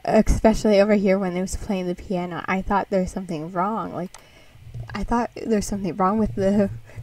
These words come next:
video. Like, it wasn't, like, actually in the video. I thought I was having issues.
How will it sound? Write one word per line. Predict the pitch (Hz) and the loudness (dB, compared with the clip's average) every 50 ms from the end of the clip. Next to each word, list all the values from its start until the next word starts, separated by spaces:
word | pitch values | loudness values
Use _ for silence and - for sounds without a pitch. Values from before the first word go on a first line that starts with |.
| - - | 0 6
video. | 202 220 233 254 202 156 143 147 | 6 8 8 8 6 6 6 4
Like, | - 160 165 - - - - - - - - | 2 2 0 -2 -8 -18 -20 -20 -14 0 4
it | 202 | 4
wasn't, | 180 170 180 185 - 196 185 - - - - - - - - - - | 6 6 6 4 4 2 0 -2 -4 -10 -14 -16 -16 -16 -16 -12 -10
like, | 196 180 165 - - - - - 214 | -8 -8 -8 -10 -12 -18 -16 -6 -4
actually | 180 185 - - - 180 165 170 | -4 -4 -4 -4 -2 -2 -2 -2
in | 170 | -2
the | 165 160 | -4 -4
video. | - 170 160 - - | -4 -4 -2 -4 -6
I | 165 | -8
thought | - 165 151 - - - - | -6 -6 -8 -8 -8 -12 -10
I | 165 165 | -10 -10
was | 160 165 | -10 -8
having | - 160 165 170 156 | -10 -12 -10 -8 -8
issues. | 165 170 - - 165 | -10 -8 -8 -8 -8